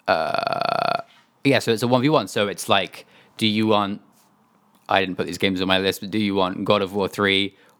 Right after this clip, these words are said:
or, um, Uncharted four? And then you pick God of War three, and then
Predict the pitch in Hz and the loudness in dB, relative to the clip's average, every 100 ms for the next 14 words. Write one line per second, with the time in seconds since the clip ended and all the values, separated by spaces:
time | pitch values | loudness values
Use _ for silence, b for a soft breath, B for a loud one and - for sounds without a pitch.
0 | - 95 90 90 85 - b b b b | -8 -4 -2 -2 -4 -10 b b b b
1 | - 90 85 82 - - _ _ _ _ | -8 -6 -6 -10 -14 -18 _ _ _ _
2 | _ _ _ 104 95 - 95 90 85 104 | _ _ _ -6 -4 0 0 0 -4 -2
3 | 85 85 87 _ _ _ _ - 87 87 | -2 -4 -8 _ _ _ _ -4 0 0
4 | 87 90 90 90 - 90 - - 92 90 | -2 -4 -4 -2 -2 -4 -6 -2 0 0
5 | 98 - 170 170 160 _ - 98 95 92 | -2 2 2 2 -2 _ -2 0 2 2
6 | 90 92 | 0 -4